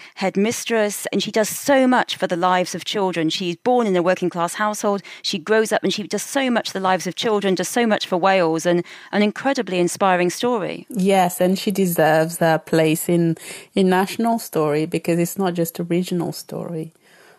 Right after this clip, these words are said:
Speaker 2: I believe this is a national story, and because she's in this book, I wanted to show that she's a European story.
Speaker 1: And what you write about so brilliantly is not,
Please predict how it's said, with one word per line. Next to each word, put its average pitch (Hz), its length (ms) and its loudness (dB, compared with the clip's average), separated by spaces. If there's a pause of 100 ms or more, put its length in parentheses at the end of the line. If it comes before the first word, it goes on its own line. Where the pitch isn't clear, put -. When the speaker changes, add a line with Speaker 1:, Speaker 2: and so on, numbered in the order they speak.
(120)
Speaker 2:
I 170 80 2
believe 160 420 0
this 175 160 -2
is 190 120 -8
a 175 60 2
national 165 500 -2
story, 160 440 0
and 160 280 0
because 165 300 0
she's 160 200 -6
in 165 220 2
this 180 220 2
book, 160 280 -2
I 156 140 0
wanted 160 320 -4
to 160 80 -4
show 170 180 -2
that 156 140 -4
she's 160 200 -8
a 156 40 0
European 151 560 -4
story. 143 580 -10 (240)
Speaker 1:
And 226 240 -2 (120)
what 233 240 -2
you 196 500 -4 (160)
write 196 300 -6
about 170 240 -2
so 170 240 -4
brilliantly 190 800 -2
is 175 140 -4
not, 202 220 2